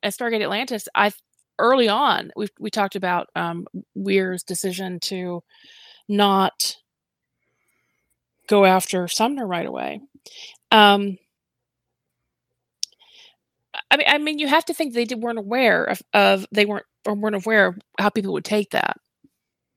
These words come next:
How anybody in the military would take that. Did they have somebody in the military even consulting on this show? You have to wonder. It's like, this is the first episode.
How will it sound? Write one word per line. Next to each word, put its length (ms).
How 220
anybody 320
in 80
the 60
military 420
would 140
take 220
that. 200
Did 140
they 100
have 300
somebody 320
in 80
the 80
military 460
even 180
consulting 580
on 160
this 140
show? 260
You 180
have 220
to 100
wonder. 420
It's 140
like, 100
this 180
is 120
the 100
first 320
episode. 680